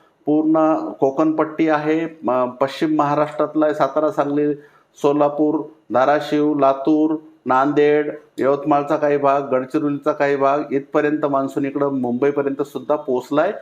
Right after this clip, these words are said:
एकोणतीस तारखेपर्यंतच, आज एक जूनची अशी स्थिती आहे. पण आता तो खोळंबलाय, आता तिथं थांबलाय, रखडलाय. कशामुळं रखडलाय? कारण अफगाणिस्तान आणि पाकिस्तानमधून येणारे हे गरम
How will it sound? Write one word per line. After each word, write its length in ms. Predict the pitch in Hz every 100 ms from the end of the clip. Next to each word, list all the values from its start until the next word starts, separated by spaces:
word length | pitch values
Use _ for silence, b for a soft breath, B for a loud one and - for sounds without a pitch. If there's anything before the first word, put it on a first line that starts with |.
| B B -
एकोणतीस 500 | 131 147 147 143 -
तारखेपर्यंतच, 680 | 139 143 131 135 135 170 -
आज 200 | 123 131 -
एक 220 | 127 123
जूनची 260 | 120 117 123
अशी 240 | 110 -
स्थिती 340 | 123 107 104 107
आहे. 340 | 92 87 - _ _ _ _ _ _ _ _ _ -
पण 120 | 175
आता 220 | 170 175
तो 280 | 175 196 202
खोळंबलाय, 560 | 175 160 147 120 98 76
आता 220 | - 120 143
तिथं 360 | 143 139 196 240 - -
थांबलाय, 360 | 104 104 92
रखडलाय. 640 | 85 117 - 104 92 90 - - _ _ _ _ _ _ _ -
कशामुळं 400 | 165 208 208 214
रखडलाय? 520 | 208 208 208 208 233
कारण 280 | 233 208 214
अफगाणिस्तान 720 | - 151 170 196 208 - 214
आणि 160 | 196 196
पाकिस्तानमधून 920 | 180 156 160 156 170 160 151 151 147
येणारे 360 | 127 127 135
हे 200 | 165 147
गरम 420 | 139 117 151 165